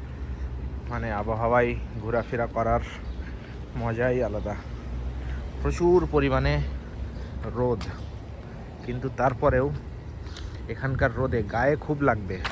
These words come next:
রোদ আপনার গায়ে খুব লাগবে, কিন্তু আপনি সামান্যটুকুও ঘামবেন না,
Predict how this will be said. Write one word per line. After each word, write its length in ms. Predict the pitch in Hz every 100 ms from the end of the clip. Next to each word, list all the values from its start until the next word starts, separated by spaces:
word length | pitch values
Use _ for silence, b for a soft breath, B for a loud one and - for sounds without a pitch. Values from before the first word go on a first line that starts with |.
| - -
রোদ 400 | 110 123 104 -
আপনার 320 | - 117 135 120
গায়ে 320 | 104 117 131
খুব 260 | - 147
লাগবে, 360 | 123 101 95 95 - B B B B B -
কিন্তু 400 | 131 135 147 156 151 - - - - B B B B
আপনি 360 | - 143 147 151
সামান্যটুকুও 880 | - 147 139 151 143 135 139 151 147 120
ঘামবেন 400 | - 131 123 117
না, 180 | 98